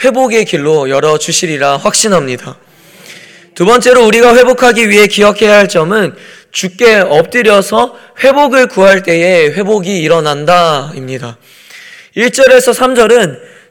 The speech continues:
그들이 과거에 받은 은혜에 대해서 하나님께 감사를 고백하고 있다면 사 절에서 칠 절은 이제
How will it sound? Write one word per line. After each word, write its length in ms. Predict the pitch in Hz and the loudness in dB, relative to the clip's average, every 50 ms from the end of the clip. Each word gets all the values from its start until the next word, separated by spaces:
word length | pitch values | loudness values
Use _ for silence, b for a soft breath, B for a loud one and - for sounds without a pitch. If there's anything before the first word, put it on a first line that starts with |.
| B | B
그들이 380 | - - 214 180 247 269 262 - | -6 -4 -2 0 0 0 -2 -2
과거에 580 | - - 185 196 208 196 247 247 247 254 247 247 | -4 -2 0 0 2 4 4 4 6 4 4 2
받은 460 | 247 - 185 180 190 196 254 240 214 | -2 -2 -2 -2 0 0 -2 -4 -4
은혜에 480 | 185 196 208 240 254 269 269 269 262 | -2 -2 -2 0 2 2 2 2 2
대해서 320 | 208 233 220 208 - 226 226 | 2 2 0 0 0 0 -2
하나님께 360 | 226 226 233 226 214 233 220 | 0 -2 -4 -4 -2 -4 -4
감사를 480 | - - - 175 175 180 226 214 208 196 | -4 -4 -6 -6 -4 -2 -2 -2 -2 -2
고백하고 520 | - 180 160 185 185 - 208 196 180 190 | -4 -4 -4 -4 -2 -2 -4 -4 -2 -4
있다면 520 | 165 143 - 156 156 180 214 214 170 131 B B B B B B B B | -4 -4 -4 -4 -4 -2 -2 -2 -2 -4 B B B B B B B B
사 200 | B - - 180 | B -4 -4 -2
절에서 360 | 170 226 240 233 233 220 233 220 | 0 2 2 2 2 0 0 -2
칠 200 | - 254 254 - | -2 -2 -2 -2
절은 440 | - 214 202 214 220 202 160 151 | 0 0 0 0 0 0 -2 -6
이제 360 | 143 147 - 202 214 247 - | -8 -6 -4 -2 -2 -2 -4